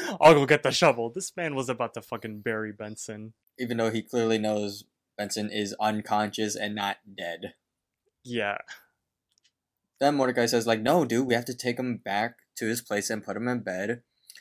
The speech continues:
Speaker 2: and, and hope he doesn't remember that any of this happened." Rigby has his doubts and tells Mordecai that it will never work, but Mordecai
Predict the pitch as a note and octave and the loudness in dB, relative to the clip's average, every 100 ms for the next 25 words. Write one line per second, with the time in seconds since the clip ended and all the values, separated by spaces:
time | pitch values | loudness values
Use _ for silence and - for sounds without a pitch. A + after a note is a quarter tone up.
0 | _ _ A2 A2 A#2+ A#2+ G2+ G#2 G#2 A#2 | _ _ -2 -2 -2 -4 -4 -4 -4 -2
1 | G#2+ A2+ A#2 G#2 G#2 A2+ G#2+ G#2+ G2 G2+ | 0 0 0 -2 0 0 0 -2 -4 -4
2 | A2 A2 B2+ C3 G2+ G2 F#2+ - _ G#2+ | -4 -2 0 -2 -4 -8 -10 -14 _ -4
3 | A#2+ C#3+ - D3+ C3 B2 A#2 G#2 G#2 G2+ | 2 2 2 -2 4 2 2 -2 0 2
4 | G2+ G2 - _ _ _ _ A2 G#2 - | 0 -4 -10 _ _ _ _ -8 -8 -2
5 | G#2+ G#2+ G#2 G#2 G#2 G2+ G#2 G#2 G#2 G#2 | 0 0 -4 -6 -6 -2 -4 -4 -6 -6
6 | G#2 G2+ G2+ B2 C#3+ C#3+ - _ _ - | -8 -8 -6 -2 -2 -2 -18 _ _ -20
7 | - _ _ - G#2+ A2+ A2 - A2+ A2 | -20 _ _ -6 -2 0 0 0 2 2
8 | A2+ | 2